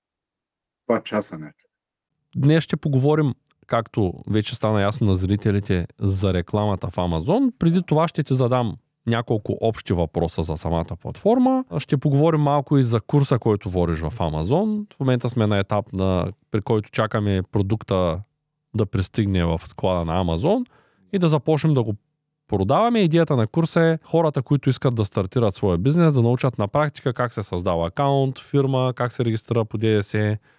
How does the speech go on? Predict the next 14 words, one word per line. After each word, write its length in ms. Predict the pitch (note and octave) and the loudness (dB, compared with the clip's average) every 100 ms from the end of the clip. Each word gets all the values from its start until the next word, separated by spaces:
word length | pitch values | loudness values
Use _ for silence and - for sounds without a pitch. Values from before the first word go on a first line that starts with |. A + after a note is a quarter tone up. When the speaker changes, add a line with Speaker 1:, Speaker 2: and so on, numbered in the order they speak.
| _ _ _ - | _ _ _ 0
Speaker 2:
и 80 | |
да 100 | G3+ | 0
стигнат 300 | E3 F3 F3+ | 2 2 2
до 80 | D3+ | 2
ситуация, 500 | C3+ C#3 C#3+ D3+ E3 | -4 0 0 2 0
в 40 | - | 0
която 300 | C3+ B2+ - | 0 0 -2
са 140 | A#2 | -2
намерили 440 | F2+ G2+ C#3 D#3+ | 0 2 2 2
своя 240 | C#3+ D3+ C#3+ | 0 0 0
продукт, 400 | - C3 C3+ - | -2 -4 -4 -4
произвели 420 | G2 F2+ A#2+ D3 | -4 0 2 2
са 120 | - | -2
продукта, 560 | C#3 B2 C3+ - C3+ | -4 -4 -6 -4 -2